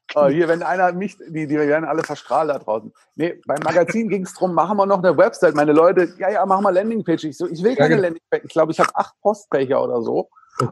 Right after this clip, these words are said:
Speaker 1: „Noch eine Landingpage.“ Ich so, „Nein, nein, nein, ich will keine“, weil die müssen ja alle betrieben werden, aktualisiert
Speaker 2: Ja.
Speaker 1: und so.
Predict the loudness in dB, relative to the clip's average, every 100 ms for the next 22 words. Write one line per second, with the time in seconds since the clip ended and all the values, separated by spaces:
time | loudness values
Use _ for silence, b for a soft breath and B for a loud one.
0 | -8 _ -6 -4 0 2 4 4 0 0
1 | 0 -2 -4 -2 0 0 0 0 -2 -4
2 | -2 -2 -2 0 0 2 0 2 2 2
3 | -2 -8 -6 -4 -2 0 0 -2 -6 -2
4 | 0 -2 -6 -4 -2 0 -2 -8 -10 -10